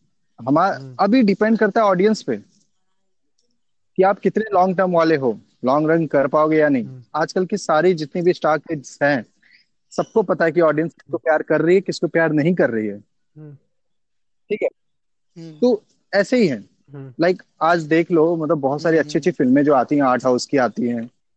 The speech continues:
Speaker 1: अ, या फिर कॉमेडी आ जाती है, या फिर एंटरटेनमेंट आ जाती है, तो आप देख लो कि
Speaker 2: हम्म।
Speaker 1: उनके, अ, जो भी हैं, जो ग्रॉसेस कितने हैं, तो ह-, वो ऑडियंस पे डिपेंड करता है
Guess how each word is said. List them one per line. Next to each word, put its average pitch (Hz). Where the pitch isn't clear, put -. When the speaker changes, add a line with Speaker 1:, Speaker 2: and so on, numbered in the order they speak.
Speaker 1:
अ, 120
या 170
फिर 196
कॉमेडी 151
आ 117
जाती 113
है, 117
या 117
फिर 135
एंटरटेनमेंट 131
आ 113
जाती 110
है, 170
तो 214
आप 190
देख 180
लो 202
कि 208
Speaker 2:
हम्म। 190
Speaker 1:
उनके, 196
अ, 127
जो 139
भी 202
हैं, 156
जो 117
ग्रॉसेस 143
कितने 156
हैं, 110
तो 220
ह-, 147
वो 220
ऑडियंस 196
पे 214
डिपेंड 156
करता -
है -